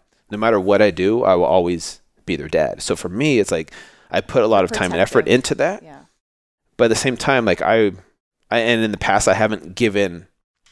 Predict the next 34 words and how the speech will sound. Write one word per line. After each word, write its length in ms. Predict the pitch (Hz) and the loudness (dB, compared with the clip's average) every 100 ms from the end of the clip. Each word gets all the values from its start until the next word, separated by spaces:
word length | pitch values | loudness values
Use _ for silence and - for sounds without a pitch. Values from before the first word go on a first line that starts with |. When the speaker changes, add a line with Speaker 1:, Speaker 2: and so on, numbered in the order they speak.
| - - | -10 -4
Speaker 1:
a 100 | 101 | 0
lot 360 | 90 87 - | 2 0 -4
to 340 | - 101 85 78 | -4 0 0 0
relationships 580 | 85 85 92 - - - | 0 -2 -2 -4 -4 -6
'cause 140 | - | -2
I 340 | 82 82 80 - _ _ _ - | -2 -2 -8 -14 _ _ _ -8
give 140 | 95 | -2
a 20 | |
lot 140 | 92 87 | -2 -2
to 80 | 87 | -2
my 100 | 82 | 0
business. 420 | 120 117 123 101 | 2 4 2 0
I 60 | |
give 160 | 92 87 | -2 -2
a 40 | |
lot 200 | 85 76 | 0 0
to 100 | - | -4
my 100 | 80 | -6
daughters. 420 | 73 87 76 69 - | 0 2 2 -2 -6
And 120 | 87 | -8
I'm 120 | 85 | -6
like, 320 | 82 71 - _ _ _ _ - | -6 -6 -10 _ _ _ _ -8
I 80 | 95 | -6
don't 140 | 90 | -2
have 120 | 98 | -2
a 40 | 90 | 2
lot 240 | 87 - | 2 2
left 180 | 90 - | -2 -4
to 60 | - | -2
give. 220 | 87 104 | 0 2
It's 100 | 101 | 0
like, 200 | 76 - | -2 -4
Speaker 2:
Yeah. 60 | - | -10
Speaker 1:
"Okay, 460 | - 107 92 90 | -2 0 0 -2